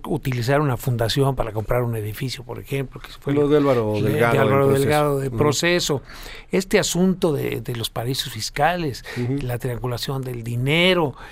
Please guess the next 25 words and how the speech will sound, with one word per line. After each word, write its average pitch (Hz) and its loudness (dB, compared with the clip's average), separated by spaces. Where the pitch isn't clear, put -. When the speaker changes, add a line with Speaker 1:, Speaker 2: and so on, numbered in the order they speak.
Speaker 2:
No, 294 2
y 262 4
Speaker 1:
eh, - 0
Speaker 2:
toda 285 4
la 254 4
Speaker 1:
no, - -4
Speaker 2:
complicación 156 6
Speaker 1:
no, 196 0
Speaker 2:
de 196 6
las 139 4
acusaciones, 131 0
Speaker 1:
o 131 0
sea, 156 4
Speaker 2:
hay 139 4
una 131 2
mancha 113 -2
de - -8
corrupción. 165 2
Speaker 1:
no 208 8
hay 180 4
contundencia. 120 -2
Speaker 2:
Ujú. 107 0
Speaker 1:
Y 143 4
a 139 4
mí 175 4